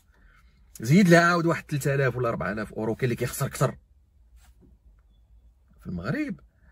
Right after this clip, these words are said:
يعني راه، يعني هاد العطلة الصيفية ديالك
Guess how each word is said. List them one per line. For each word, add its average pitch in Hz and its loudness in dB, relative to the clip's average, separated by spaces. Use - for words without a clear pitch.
يعني 135 -6
راه، 95 -4
يعني 151 -12
هاد 202 -8
العطلة 120 -4
الصيفية 104 -6
ديالك 90 -8